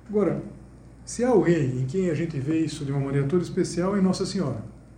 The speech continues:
Tanto é assim que o primeiro dia do ano é um dia dedicado a Nossa Senhora, Santa Maria, Mãe de Deus. Em Nossa Senhora, nós vemos tudo isso que nós pensamos levado a, às últimas consequências,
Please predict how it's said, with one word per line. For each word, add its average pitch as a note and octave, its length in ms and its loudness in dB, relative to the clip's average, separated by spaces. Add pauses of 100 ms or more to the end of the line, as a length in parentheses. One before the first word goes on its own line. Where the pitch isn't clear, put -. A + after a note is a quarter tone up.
(160)
Tanto A3+ 200 -2
é F3+ 40 6
assim - 320 0 (520)
que C#3 80 -8
o - 20 -6
primeiro G3+ 380 4
dia E3 140 6
do C3 140 0
ano - 280 0 (720)
é B2+ 140 -4
um C3 80 0
dia D3 200 2
dedicado D3 480 0
a - 40 -2
Nossa D3 200 -2
Senhora, A#2 400 -6 (600)
Santa C3 240 -8
Maria, D3+ 260 4
Mãe D3+ 140 0
de C3 80 -2
Deus. A#2 480 -2 (880)
Em C3 60 -4
Nossa D#3 280 0
Senhora, F3+ 500 0 (420)
nós C#3 220 -2
vemos F3+ 240 4
tudo A#3 240 -2
isso F#3 220 0
que D#3+ 60 -2
nós D3+ 160 0
pensamos E3+ 600 -2 (380)
levado G3 460 2 (480)
a, D#3+ 560 -6
às D#3 100 -2
últimas A#3 320 2
consequências, C#3+ 840 -4